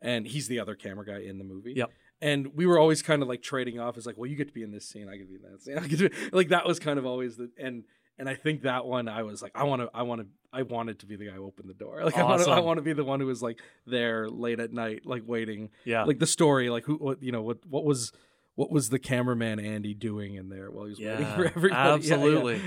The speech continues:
Speaker 1: And, uh, that was, yeah, we had planned, we're like, "Okay, let's start, let's start at the entrance of the studio," 'cause we f-, we filmed all that in the real, um, oh my goodness, Filmport? Film, was it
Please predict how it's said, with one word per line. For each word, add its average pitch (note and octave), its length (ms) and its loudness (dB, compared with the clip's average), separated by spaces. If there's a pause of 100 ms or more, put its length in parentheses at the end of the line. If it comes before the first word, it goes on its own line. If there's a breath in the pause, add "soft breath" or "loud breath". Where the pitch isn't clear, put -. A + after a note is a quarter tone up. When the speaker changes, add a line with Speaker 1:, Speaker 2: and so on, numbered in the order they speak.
(100)
Speaker 1:
And, D3 260 4
uh, C#3 280 4 (200)
that C#3+ 240 -2
was, C3+ 220 -2
yeah, B2+ 220 -2
we A#2+ 120 -4
had B2 120 -8
planned, A#2+ 380 -4
we're A#2 80 -2
like, A#2 120 -6
"Okay, C3+ 280 -4
let's A#2+ 220 -6
start, A2+ 440 -6 (520)
let's - 140 -10
start C3+ 260 2
at C#3+ 60 -2
the D3 260 -8
entrance C3+ 440 -6
of F3 80 -12
the F3 80 -6
studio," G#2+ 460 -10
'cause - 120 -14
we C3+ 80 -6
f-, - 180 -14
we D3 80 -2
filmed D3+ 280 -2
all C3 100 2
that B2 140 -2
in A#2+ 100 -6
the A#2 80 -6
real, A2+ 440 -6 (380)
um, G2 540 -10 (1120)
oh A2 40 -20
my G#2+ 80 -20 (140)
goodness, F#2+ 380 -20
Filmport? - 720 -16 (680)
Film, - 160 -20
was A#2+ 120 -20
it B2+ 60 -20